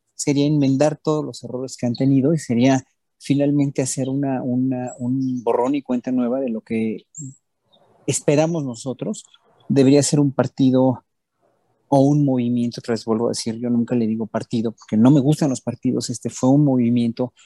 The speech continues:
de regeneración nacional, como su nombre lo dice, y que lo que deberían hacer es, es enmendar, es corregir,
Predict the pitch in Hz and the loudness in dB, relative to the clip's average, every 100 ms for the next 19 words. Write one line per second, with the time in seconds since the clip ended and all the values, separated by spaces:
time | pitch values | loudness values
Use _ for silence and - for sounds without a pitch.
0 | _ _ - 139 143 123 117 110 104 - | _ _ -4 0 0 -2 -2 -2 -2 -4
1 | 127 123 110 107 117 110 117 120 151 170 | -4 -2 -4 -6 -8 -10 -4 0 2 2
2 | 160 139 143 - _ - _ _ - 240 | 2 0 -4 -12 _ -20 _ _ 0 2
3 | 214 - 220 202 196 196 - 147 160 160 | 2 0 0 0 -2 -4 -6 -8 -6 -4
4 | 170 233 160 - 165 175 - - - - | -4 -4 -6 -6 -6 -6 -8 -12 -8 -4
5 | 175 160 151 135 127 135 139 143 - 131 | 2 4 4 2 4 4 2 0 -6 -6
6 | - 139 131 - - 151 156 147 | -2 -2 -2 -4 -2 4 4 4